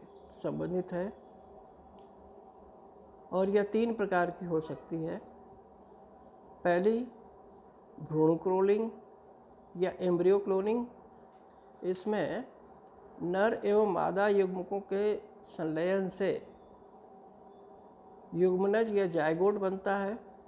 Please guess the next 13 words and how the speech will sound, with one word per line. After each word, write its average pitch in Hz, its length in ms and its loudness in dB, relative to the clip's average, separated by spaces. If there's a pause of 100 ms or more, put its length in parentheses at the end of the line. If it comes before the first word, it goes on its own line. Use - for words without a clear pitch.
(3250)
युग्मनज 208 520 2
में 226 180 4
विखंडन 196 520 0
द्वारा 160 500 -2 (1500)
दो, 190 480 4
चार, 202 540 -2
आठ 180 360 -2
और 175 120 -4
फिर 175 180 -8
सोलह 185 340 -2
cells 180 340 -2
बनती 165 380 -6
हैं। 196 340 -6